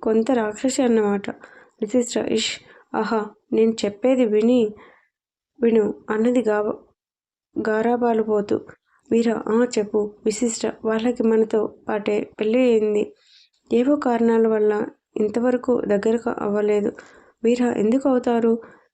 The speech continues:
నిన్ను నా నుంచి దూరం చేయాలనే సిద్ధు గడికి దూరమయ్యింది మీ చెల్లె. విశిష్ట, అయితే నేనేం చెప్పను పో అంటూ అలిగింది వీర. సరే చెప్పు అన్నాడు నవ్వుతూ. విశిష్ట, మనతో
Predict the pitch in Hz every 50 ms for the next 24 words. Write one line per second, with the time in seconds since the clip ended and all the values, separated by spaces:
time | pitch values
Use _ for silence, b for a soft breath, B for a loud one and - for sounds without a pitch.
0 | _ - 220 233 240 240 240 226 220 214 208 208 214 233 254 294 277 - 226 220
1 | 233 262 262 262 - 247 233 226 220 220 214 214 214 214 214 B B B B B
2 | B _ - - 233 214 226 254 254 240 214 220 214 208 202 208 - - - -
3 | - - 262 214 214 220 226 226 226 220 214 214 208 208 208 220 220 208 208 202
4 | - 202 196 196 202 - - b b b b b b b b b _ _ - 226
5 | 220 - 247 233 - - - - - - - - 214 220 220 - 214 202 - -
6 | - _ - 214 220 220 220 220 226 247 269 269 - 247 247 - 220 214 214 202
7 | 214 208 202 202 B B B B B B _ - 214 214 208 233 220 - - -
8 | 214 208 220 214 220 214 214 208 208 - - - _ 247 220 220 220 220 - -
9 | - - - 220 220 220 208 - 220 214 214 - 254 269 233 220 220 220 220 214
10 | 214 214 208 208 208 202 - 214 - b b b b b b b b b b b
11 | b b _ _ _ - 226 220 - 277 262 - - - 240 220 208 208 208 b
12 | b b b b _ _ _ _ _ _ _ _ - 226 233 240 233 - 240 220
13 | - -